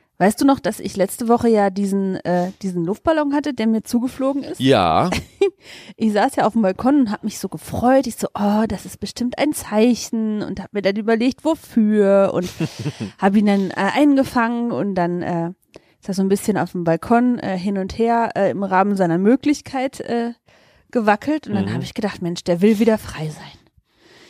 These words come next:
Speaker 1: Er will wieder frei sein. Und es war für mich ein unglaublich schönes Gefühl, diesen Ballon, diesen roten, ähm,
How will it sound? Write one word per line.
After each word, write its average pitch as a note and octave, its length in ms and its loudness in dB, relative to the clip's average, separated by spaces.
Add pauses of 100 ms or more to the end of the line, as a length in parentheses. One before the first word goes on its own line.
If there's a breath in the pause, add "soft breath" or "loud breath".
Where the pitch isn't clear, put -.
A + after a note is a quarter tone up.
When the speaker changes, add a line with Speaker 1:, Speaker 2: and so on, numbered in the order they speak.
(120)
Speaker 1:
Er G#3 140 0
will C#4+ 220 4
wieder A#3 180 2
frei A3 280 -2
sein. A#3 160 0
Und A3+ 60 -2
es G#3+ 60 -6
war A3+ 100 -4
für B3+ 120 -2
mich B3+ 200 -2
ein - 160 -4
unglaublich C4 720 2
schönes B3+ 380 0
Gefühl, A3 440 -6
diesen F#3 420 -10 (520 soft breath)
Ballon, G3+ 460 4
diesen F#3+ 280 -4
roten, G3 600 -2
ähm, F3 340 -6